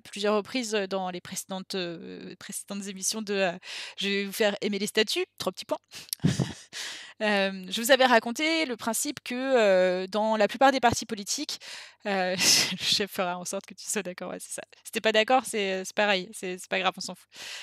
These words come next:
Euh, donc je vous avais raconté que dans la plupart des partis politiques, il y a ce qu'on appelle une commission d'investiture ou, euh, commission électorale ou, euh, commission nationale d'investiture, et cetera. Donc ça, ça existe dans la plupart des partis politiques.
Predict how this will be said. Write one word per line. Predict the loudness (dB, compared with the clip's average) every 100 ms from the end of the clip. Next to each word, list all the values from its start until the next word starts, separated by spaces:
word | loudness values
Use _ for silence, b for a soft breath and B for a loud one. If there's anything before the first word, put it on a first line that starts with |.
| B -2
Euh, | -2 -2 -6 -10
donc | -6 -4
je |
vous | 4
avais | 6 8
raconté | 6 4 -2 -4
que | -2 -2
dans | 2
la | 2
plupart | 2 4 4
des | 6
partis | 2 0
politiques, | -6 -8 -6 -6 -4
il | 2
y |
a | 2
ce | 4
qu'on | 2
appelle | 2 2
une | 0
commission | -4 -4 -4 2
d'investiture | 2 2 -2 -8 -6 -4 -4 -4
ou, | 0 2
euh, | 2
commission | 2 -4 -2 -2
électorale | -4 -2 2 6 6 6
ou, | 2
euh, | -2
commission | -2 -6 -6
nationale | -8 -8 -6
d'investiture, | -6 -8 -10 -6 -2
et | -2
cetera. | -2 -4 -4
Donc | 2
ça, | 6 6
ça | 6
existe | 2 0 0
dans | 4
la | 4
plupart | 2 -2 0 4 6
des | 4
partis | 0 -2
politiques. | -6 -8 -6 -8